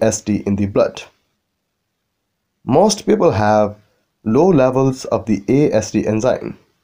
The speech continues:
Damage to liver cells can cause the release of extra A S T into the blood,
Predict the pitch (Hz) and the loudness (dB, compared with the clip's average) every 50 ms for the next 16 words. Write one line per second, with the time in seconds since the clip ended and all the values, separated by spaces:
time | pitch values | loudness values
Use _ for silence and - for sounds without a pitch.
0 | _ _ _ _ _ _ _ _ _ _ _ _ _ _ _ _ _ _ _ _ | _ _ _ _ _ _ _ _ _ _ _ _ _ _ _ _ _ _ _ _
1 | _ _ _ - 110 101 123 147 185 220 226 240 247 233 - - - 165 160 196 | _ _ _ -16 -4 0 2 4 4 6 6 6 4 4 2 0 -2 2 2 2
2 | 202 196 113 107 98 101 101 - 117 107 101 80 67 64 - - - _ _ _ | 4 4 4 2 2 2 2 2 0 2 2 2 0 -2 -6 -10 -12 _ _ _
3 | _ _ _ _ - 156 170 165 - 117 107 107 107 104 104 113 113 107 104 107 | _ _ _ _ 0 0 0 0 0 2 2 2 2 2 0 0 0 0 2 2
4 | 117 139 165 190 196 190 - 110 101 98 - - 139 160 160 - - - 180 185 | 2 2 2 2 0 0 0 -2 -2 -2 -2 0 0 0 -2 -4 -4 -2 0 0
5 | 185 180 - - 131 151 165 165 156 - 117 117 113 - - 113 104 101 90 113 | 0 0 0 0 2 2 2 2 2 0 -2 -2 -2 -4 -4 -4 -2 -2 -2 -2
6 | 135 - 160 143 139 117 98 104 98 98 92 90 | -2 0 0 0 0 0 0 0 -2 -2 -2 -6